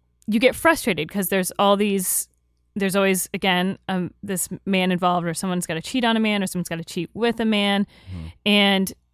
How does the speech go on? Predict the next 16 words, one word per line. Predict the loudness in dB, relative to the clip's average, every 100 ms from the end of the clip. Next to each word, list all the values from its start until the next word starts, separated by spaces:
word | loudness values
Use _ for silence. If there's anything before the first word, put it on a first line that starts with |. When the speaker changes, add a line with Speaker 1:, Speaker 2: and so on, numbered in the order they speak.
| _ _ _ -12
Speaker 1:
sometimes | 0 2 4 4 2 0
if | -2
the | -2
characters | 0 0 2 0 0
are | -4
presented | -4 -4 -2 0 -2
at | -2
the |
beginning | -4 -2 -2 -2
as | -2
bisexual, | -4 -4 -2 -4 -4 -6 -2 -2 -2 -4
that's | -4 -4 -4
a | -10
different | -8 -6 -6 -8
thing. | -4 0 2 0 -2 _ _ _ -2
Um, | 2 4 4 2 -4